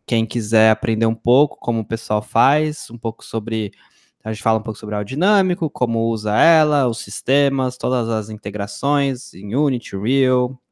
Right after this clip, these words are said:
e a produção da, de um suposto jogo nela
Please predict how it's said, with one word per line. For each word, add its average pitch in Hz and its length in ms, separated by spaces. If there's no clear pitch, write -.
e 107 200
a 107 80
produção 104 640
da, 98 560
de 98 180
um 98 220
suposto 120 600
jogo 113 280
nela 135 440